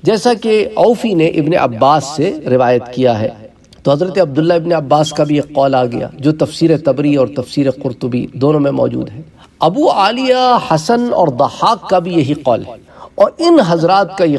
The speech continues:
قول جو ہے، یہ تفسیر طبری میں موجود ہے۔ اچھا، حافظ ابن کثیر اس کے بعد اپنی رائے کا اظہار کرتے ہیں کہ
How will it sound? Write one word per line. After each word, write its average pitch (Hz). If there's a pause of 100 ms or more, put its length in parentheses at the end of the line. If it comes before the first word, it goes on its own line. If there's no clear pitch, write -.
قول 196
جو 127
ہے، 113 (220)
یہ 180
تفسیر 165
طبری 139
میں 120
موجود 117
ہے۔ - (320)
اچھا، 170 (440)
حافظ 233
ابن 294
کثیر 196
اس -
کے 180
بعد 151 (180)
اپنی 302
رائے 175
کا 156
اظہار 135 (100)
کرتے 120
ہیں 131
کہ 156